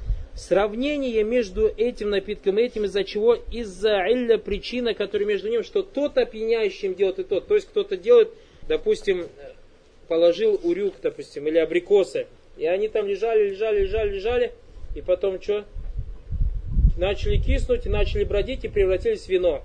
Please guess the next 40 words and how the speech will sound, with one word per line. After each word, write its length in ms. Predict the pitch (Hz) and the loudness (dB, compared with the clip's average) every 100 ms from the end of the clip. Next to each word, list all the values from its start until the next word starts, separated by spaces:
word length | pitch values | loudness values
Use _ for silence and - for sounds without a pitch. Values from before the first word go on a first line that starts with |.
| - - - - _ | -14 -20 -20 -20 _
И 60 | 139 | -6
ученые 340 | 147 247 262 | 2 2 4
говорят, 300 | 233 247 233 | 6 6 4
что 140 | - 220 | 4 4
вот 140 | 226 | 4
это 200 | 262 240 | -2 -2
вино 300 | 220 233 247 | -2 4 4
из, 320 | 196 220 170 160 _ _ _ _ _ _ _ _ _ _ _ - | 4 -2 -8 -14 _ _ _ _ _ _ _ _ _ _ _ -10
э, 880 | 147 139 135 135 135 135 135 131 127 | -4 0 0 0 2 2 2 0 0
персика 500 | 226 247 - 247 233 | -2 -2 -2 0 0
или 280 | 214 156 151 | 0 -6 -6
же, 140 | 151 | -4
допустим, 320 | 151 151 170 | -4 -6 -8
из 60 | 160 | -4
абрикоса 440 | 165 170 254 240 - | -2 0 2 2 -2
подобно 320 | 175 190 175 | -2 -2 -2
вину 240 | 165 190 | -2 -2
из 120 | 190 156 | -2 -4
винограда. 560 | 156 147 151 139 131 - _ _ _ _ - | -6 -2 -2 -2 -8 -18 _ _ _ _ -14
То 60 | |
есть 100 | 131 | -10
как 240 | - 254 - | -2 -2 0
подобно? 420 | 220 202 175 151 | 0 2 0 -2
Один 220 | 160 220 | -4 -2
и 60 | 214 | -2
то-, 140 | - | -2
не, 220 | 165 196 151 | -4 -2 -2
не 100 | 156 | -2
один. 300 | 156 160 - | -4 -6 -12
Смысл, 400 | - 196 190 180 | -6 -6 -4 -8
что 180 | - 170 | -6 -6
там 220 | - 190 | -4 -4
причина 380 | 202 185 190 175 175 | -6 -8 -6 -2 -2
илля, 200 | 196 170 | 0 -2
что 160 | - 165 | -2 -4
это 160 | 160 | -2
потом 300 | 156 170 170 | -4 -6 -8
приводит 420 | - 165 170 160 | -6 -4 -2 -2
к 80 | - | -8
искару, 420 | 147 - 196 202 | -10 -4 -4 -4